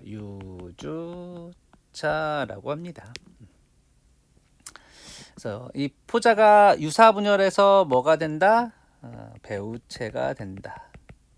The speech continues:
근데 이제 나중에 결국에 이 여기로부터는 난자가 만들어지니까 얘가 안배우체. 아, 얘는 당연히 그러니까 수배우체고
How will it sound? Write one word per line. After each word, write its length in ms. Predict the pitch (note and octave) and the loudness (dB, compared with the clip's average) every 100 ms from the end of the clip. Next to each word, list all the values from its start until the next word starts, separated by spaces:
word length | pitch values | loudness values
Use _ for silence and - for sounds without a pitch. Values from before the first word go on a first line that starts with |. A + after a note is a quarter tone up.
| - _ _ _ _ - | -20 _ _ _ _ -20
근데 280 | - A#2 D3+ | -14 -8 -6
이제 100 | C3 G#2 | -6 -4
나중에 400 | A#2 C3+ F3+ C#3 | -4 -4 -8 -6
결국에 400 | B2+ B2+ B2 A#2+ | -8 -8 -10 -10
이 320 | A#2+ B2 A#2 | -8 -8 -8
여기로부터는 600 | A2+ C#3+ F3 D#3 F3 D#3 | -8 -4 -6 -4 -6 -4
난자가 520 | G#2+ G2 A2+ F3+ G#3 | -4 -6 -4 0 0
만들어지니까 640 | F#3+ D#3+ C#3+ C#3 C3 B2 A2+ | 0 -4 -4 -8 -8 -8 -8
얘가 200 | - - | -8 -12
안배우체. 960 | F#2+ G#2+ G2 - - F2+ F#2 D#3+ A3 - _ _ _ _ _ _ - _ _ _ | -12 -12 -14 -14 -18 -18 -12 -10 -10 -12 _ _ _ _ _ _ -20 _ _ _
아, 160 | A2 G#2+ A#2+ | -20 -20 -12
얘는 460 | B2+ D3 F3+ F#3 - | -8 -6 -6 -8 -12
당연히 260 | A2+ A#2 | -10 -10
그러니까 480 | G#2+ G#2 G#2 D3+ F3+ | -12 -14 -10 -8 -8
수배우체고 3000 | - - G3+ G3 F#3+ F#3 F3+ E3 - C3+ C3 C3 C3 C3 B2+ - A2+ A2 A2 G#2+ _ - C#3+ A#2+ A2+ G#2 - E3+ F#3+ | -12 -14 -10 -8 -6 -6 -6 -8 -8 -6 -6 -6 -8 -8 -8 -10 -14 -12 -14 -18 _ -20 -18 -16 -18 -20 -10 -6 -6